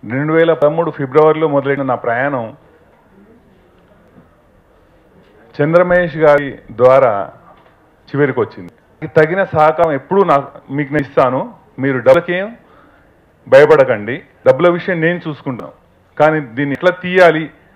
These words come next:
అనేది మనం మొత్తం ప్లానింగ్ చేసుకోండి. దాని తర్వాత మేము within one మంత్లో స్క్రిప్ట్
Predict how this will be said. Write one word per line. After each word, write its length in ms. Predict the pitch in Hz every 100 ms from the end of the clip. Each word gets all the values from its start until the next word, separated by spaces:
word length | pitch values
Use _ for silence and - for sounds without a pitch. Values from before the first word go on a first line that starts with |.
| _ -
అనేది 440 | 156 190 220 240 - -
మనం 240 | 139 139
మొత్తం 300 | 139 147 202
ప్లానింగ్ 560 | 139 147 143 170 175 156
చేసుకోండి. 480 | 143 - 113 90 - _ _ _ _ _ -
దాని 200 | 139 147
తర్వాత 260 | 165 180
మేము 160 | 170 139
within 240 | 185 160 131
one 120 | 156
మంత్లో 600 | 165 175 160 139 165 -
స్క్రిప్ట్ 560 | - - - - 147